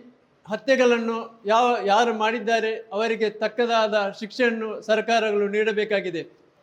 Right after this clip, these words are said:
ಅನುಮತಿ ಇಲ್ಲದೆ ಬಜ್ಪೆ ಚೆಲ್ಲ ಎಂಬ ಕಾರ್ಯಕ್ರಮವನ್ನು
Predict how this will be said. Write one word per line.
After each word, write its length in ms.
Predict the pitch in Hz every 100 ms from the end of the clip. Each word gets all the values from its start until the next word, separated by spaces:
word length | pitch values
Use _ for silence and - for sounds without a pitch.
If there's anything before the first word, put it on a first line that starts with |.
| -
ಅನುಮತಿ 460 | 214 269 269 262 240
ಇಲ್ಲದೆ 460 | 233 220 226 233
ಬಜ್ಪೆ 380 | 180 214 202 254
ಚೆಲ್ಲ 240 | 247 233
ಎಂಬ 300 | 233 226 214
ಕಾರ್ಯಕ್ರಮವನ್ನು 1080 | 208 202 214 233 233 226 220 220 214 214 -